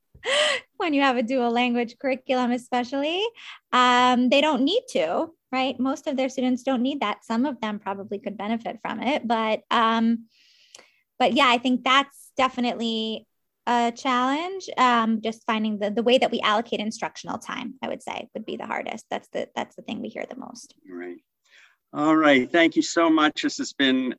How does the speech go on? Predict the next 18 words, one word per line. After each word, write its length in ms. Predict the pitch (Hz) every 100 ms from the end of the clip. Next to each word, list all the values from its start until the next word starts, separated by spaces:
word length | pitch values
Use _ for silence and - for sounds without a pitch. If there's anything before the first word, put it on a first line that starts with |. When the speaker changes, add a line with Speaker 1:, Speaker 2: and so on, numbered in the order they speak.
| _ 127
Speaker 2:
a 60 |
real 240 | 110 120 -
eye-opener. 880 | 113 120 117 - 113 110 110 110 -
Your 180 | 107 101
program 560 | - 107 101 104 101
really 320 | 104 104 101 95
sounds 420 | 107 101 95 -
so 240 | - 117 113
fascinating, 880 | 113 107 - 107 101 98 98 92 - -
and, 340 | 101 98 95 -
and 180 | 104 98
it 80 | 92
provides 540 | - 107 107 104 - -
a, 380 | 101 101 101 - _ _ _ _ _ _ -
a 120 | 104
really 260 | 110 107
important 460 | 101 - 107 98 98
model 500 | 98 95 95 92